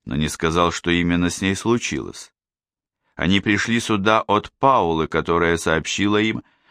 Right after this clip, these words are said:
что Бодиль собиралась приехать к ней вчера вечером, но не приехала. Вскоре после звонка Бодиль Фредерик покинул дом.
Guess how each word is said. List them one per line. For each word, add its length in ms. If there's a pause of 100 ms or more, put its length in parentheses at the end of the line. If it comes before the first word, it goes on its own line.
что 280
Бодиль 440
собиралась 640
приехать 540
к 40
ней 180
вчера 340
вечером, 520
но 100
не 160
приехала. 680 (920)
Вскоре 440
после 380
звонка 480
Бодиль 500 (380)
Фредерик 520
покинул 540
дом. 300